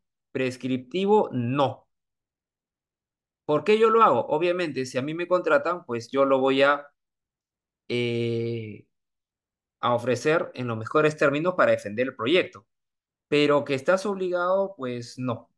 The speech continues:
no estás obligado. Entonces, eh, tenemos que el factor U, es decir, la tramitancia para los muros tipo uno, tipo dos, tipo tres,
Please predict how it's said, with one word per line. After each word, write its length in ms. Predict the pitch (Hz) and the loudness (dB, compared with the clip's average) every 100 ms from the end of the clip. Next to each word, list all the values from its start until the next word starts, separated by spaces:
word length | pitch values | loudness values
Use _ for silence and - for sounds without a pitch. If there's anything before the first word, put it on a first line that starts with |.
| - | -10
no 360 | 131 131 131 123 | -4 0 2 2
estás 280 | 123 120 | 0 0
obligado. 500 | 113 98 85 73 - _ _ _ _ _ _ _ _ _ _ _ _ _ _ _ _ _ - | -2 -4 -8 -10 -12 _ _ _ _ _ _ _ _ _ _ _ _ _ _ _ _ _ -6
Entonces, 720 | 127 123 110 98 90 - _ _ _ _ 123 | -4 0 -2 -2 -10 -12 _ _ _ _ -2
eh, 640 | 123 123 123 120 120 120 | 0 2 2 2 2 2
tenemos 520 | 123 139 165 170 160 | 0 0 0 -2 -6
que 420 | - 160 165 - _ _ _ _ _ _ _ _ _ _ _ _ _ _ _ - | -4 -2 -2 -4 _ _ _ _ _ _ _ _ _ _ _ _ _ _ _ -10
el 120 | 120 | -6
factor 440 | 123 117 147 156 - | -2 0 0 -2 0
U, 340 | 180 226 - _ _ _ _ _ _ _ _ _ _ _ _ _ _ _ _ _ | 0 -2 -8 _ _ _ _ _ _ _ _ _ _ _ _ _ _ _ _ _
es 140 | 123 120 | -4 -4
decir, 280 | 120 131 | -4 -4
la 80 | 131 | -4
tramitancia 680 | 127 113 113 131 135 147 143 | -4 -4 0 0 0 0 0
para 480 | 113 113 127 127 - _ | 2 2 0 -2 -8 _
los 140 | 117 110 | -12 -6
muros 360 | 160 139 143 | -2 0 0
tipo 240 | 143 - 123 | -2 -6 -4
uno, 260 | 143 139 | -4 -4
tipo 240 | 135 127 127 | -6 -4 -2
dos, 100 | 131 | -2
tipo 260 | 160 156 156 | -4 -6 -2
tres, 360 | 156 165 - | -2 -2 -8